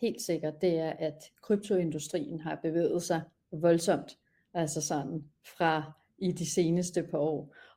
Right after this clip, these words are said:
Og det skal vores næste, øh, historie handle lidt om, fordi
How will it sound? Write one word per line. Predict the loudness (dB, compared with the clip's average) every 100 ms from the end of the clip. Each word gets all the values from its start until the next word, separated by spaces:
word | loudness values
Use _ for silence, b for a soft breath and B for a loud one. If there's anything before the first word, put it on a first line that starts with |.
| -4
Og |
det | 0 0
skal | 0
vores | 0 0 0 0
næste, | 0 0 -2 -4 -6 -6
øh, | 0 0 2
historie | -2 0 -2 0 -2 0 0
handle | 0 0 2
lidt | 2 2
om, | 0 -4
fordi | -6 -2 -2 -2